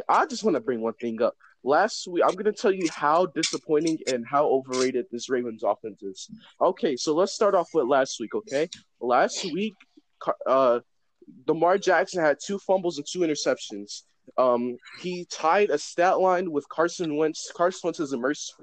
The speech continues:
most turnovers this year, and it's hard to make my quarterback look bad,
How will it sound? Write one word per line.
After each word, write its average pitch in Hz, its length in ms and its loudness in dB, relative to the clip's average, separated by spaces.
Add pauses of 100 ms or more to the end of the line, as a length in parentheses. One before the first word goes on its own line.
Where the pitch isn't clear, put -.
most 131 280 -6
turnovers 120 340 -4
this - 140 -10
year, 151 80 2
and 196 80 2
it's 214 100 0
hard 214 360 2 (360)
to 185 120 0
make 170 220 2
my 156 140 2
quarterback 170 460 0
look 151 180 -10
bad, 160 240 2